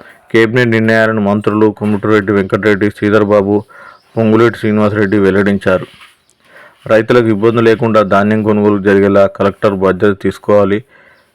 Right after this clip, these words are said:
మరియు రేపటి నుండి కలెక్టర్లు, డిప్యూటీ కలెక్టర్లు ధాన్యాల కేంద్రాలను సందర్శించాలని పేర్కొన్నారు. రైతులు ఆధారపడవద్దు, ఎవరి మాటలు మా-,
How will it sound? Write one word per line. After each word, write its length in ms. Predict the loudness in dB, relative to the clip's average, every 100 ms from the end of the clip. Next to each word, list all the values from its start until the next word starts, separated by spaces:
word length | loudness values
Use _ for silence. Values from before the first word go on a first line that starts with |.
| _ -20 -20 _ -4
మరియు 280 | 0 0 0 -4 _ _ -2
రేపటి 400 | 0 2 0 -2
నుండి 280 | -2 0 0 0 -6 -10
కలెక్టర్లు, 600 | -4 -2 0 0 2 0
డిప్యూటీ 420 | -2 -4 -4 -2
కలెక్టర్లు 420 | 0 0 0 0
ధాన్యాల 380 | 2 2 0 -2
కేంద్రాలను 500 | -4 -2 2 2 0
సందర్శించాలని 840 | -4 -2 -2 -2 -4 0 0 0 -4 -8 _ _
పేర్కొన్నారు. 580 | -6 -4 -2 0 0 -2 -6 _ _ -20 _ -2
రైతులు 480 | 0 2 2 2 2
ఆధారపడవద్దు, 760 | 2 2 2 2 2 0 0
ఎవరి 300 | 0 0 0
మాటలు 320 | 0 -2 -2
మా-, 260 | -4 -2